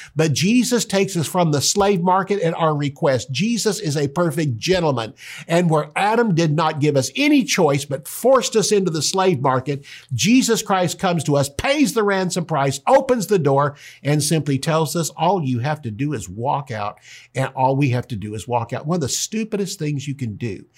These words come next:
is stay in a jail cell when the door is open and all the doors to the street are open, and all you gotta do is walk out. Remember when Peter, the, the chains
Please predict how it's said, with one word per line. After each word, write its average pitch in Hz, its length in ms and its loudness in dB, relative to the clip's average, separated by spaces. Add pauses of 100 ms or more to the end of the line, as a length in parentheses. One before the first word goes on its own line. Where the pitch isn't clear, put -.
(260)
is 139 220 0
stay 190 300 2
in 147 180 -2
a 120 100 0
jail 165 480 2
cell 127 400 -2
when 123 120 -2
the 127 60 -2
door 117 280 -2
is 101 180 -8
open 120 460 -4 (260)
and 139 200 -4
all 202 260 2
the 202 120 2
doors 180 380 -2
to 190 100 -4
the 165 120 -4
street 233 440 -6
are 139 240 -6
open, 101 440 -8
and 165 120 -6
all 180 140 -2
you 202 80 -2
gotta 180 160 0
do 185 80 0
is 180 100 -6
walk 185 280 -2
out. 156 120 -6
Remember 156 360 -2
when 135 180 -2
Peter, 180 420 -4 (320)
the, 139 220 0 (340)
the 131 140 0
chains 170 300 0